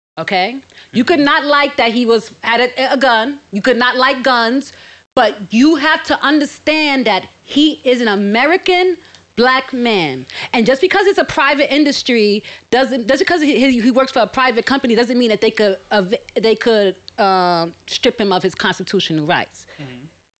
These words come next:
Speaker 1: Jobs can't strip you of your constitutional rights. Okay?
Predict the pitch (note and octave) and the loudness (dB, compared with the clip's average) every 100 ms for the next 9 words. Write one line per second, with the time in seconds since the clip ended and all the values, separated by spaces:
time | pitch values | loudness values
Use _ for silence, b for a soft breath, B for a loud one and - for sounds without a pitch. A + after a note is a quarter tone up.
0 | - A3 B3 D#4 - D#4 E4 - - - | -4 0 2 0 -2 -2 -2 -2 -4 -2
1 | A#3 G#3 F#3 E3+ A3 G3 - G#3 F#3 D#3+ | 2 2 2 0 -2 -4 -4 -4 -2 -2
2 | D#3+ G#2 - - - - _ _ _ _ | -2 -2 -10 -20 -20 -20 _ _ _ _
3 | - D3 F#3 F3 A3+ | -10 -4 0 0 -2